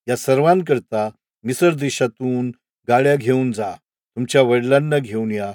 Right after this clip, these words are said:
तुमची मालमत्ता व जे काही असेल त्याची चिंता करू नका, कारण मिस्र देशामधील जे उत्तम ते सर्व तुमचेच आहे. तेव्हा इस्रायलाच्या मुलांनी तसे केले. योसेफाने त्यांना फारोने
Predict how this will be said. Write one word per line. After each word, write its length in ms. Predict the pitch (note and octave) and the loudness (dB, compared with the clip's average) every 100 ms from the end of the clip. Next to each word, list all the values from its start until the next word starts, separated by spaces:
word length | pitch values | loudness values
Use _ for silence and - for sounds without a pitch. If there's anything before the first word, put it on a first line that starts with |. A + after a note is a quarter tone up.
| _ | _
तुमची 520 | _ _ C3 B2+ C#3+ | _ _ -8 -4 -2
मालमत्ता 680 | C3 C#3 C3+ D3 - C#3+ G#2 _ _ - | 4 4 4 0 2 2 2 _ _ -4
व 60 | B2 | -2
जे 200 | A#2 C#3+ | 0 0
काही 280 | D3 C#3+ C#3+ | 4 4 2
असेल 520 | B2 - C#3+ D3 D3 B2 _ _ _ | -6 -2 2 2 0 -6 _ _ _
त्याची 260 | C3+ C3+ D#3 | 0 0 -2
चिंता 460 | - - C#3+ D3+ | -6 -4 -2 2
करू 280 | C#3+ C#3+ C#3 | 2 2 0
नका, 300 | C3+ - G#2+ - _ _ _ - | 0 -2 -6 -8 _ _ _ -2
कारण 260 | C3 C3+ | 0 0
मिस्र 380 | A2 A#2 - D#3+ | 0 -4 0 -2
देशामधील 800 | C#3 C3+ - C#3 C#3 C3+ D#3 D3 - _ _ _ | 0 -4 0 0 0 0 -2 -4 -8 _ _ _
जे 140 | A2 C#3 | -2 0
उत्तम 640 | C#3+ C#3 _ E3+ E3 A#2 A#2 - | 0 -2 _ 2 2 0 -8 -20
ते 40 | |
सर्व 680 | - - - D#3 E3 C#3 A#2 - _ _ _ | -14 -4 2 2 4 0 0 -6 _ _ _
तुमचेच 480 | B2+ C3 - D3 C3 | -4 -4 -2 -4 -2
आहे. 320 | C#3 G2+ G2+ E2+ _ _ _ - | -4 -4 -6 -16 _ _ _ -4
तेव्हा 220 | B2+ D3 - | 0 2 0
इस्रायलाच्या 640 | A#2+ - D3 D3 C#3+ - C3+ | -8 0 2 4 2 0 -2
मुलांनी 640 | A#2+ B2+ C3+ C#3 C3+ C3 _ _ _ C3 | 0 2 2 0 -2 -4 _ _ _ -4
तसे 240 | B2+ D3 | -2 -2
केले. 380 | - A2 F#2 E2+ _ _ _ - | -4 -8 -8 -18 _ _ _ -4
योसेफाने 520 | B2 - D#3+ D#3+ D3+ | -2 0 0 0 -2
त्यांना 440 | C3+ C3+ B2 C3+ C3+ _ _ | -2 -2 0 0 -2 _ _
फारोने 520 | B2 C#3 E3 F3+ C3 | 2 4 2 0 -2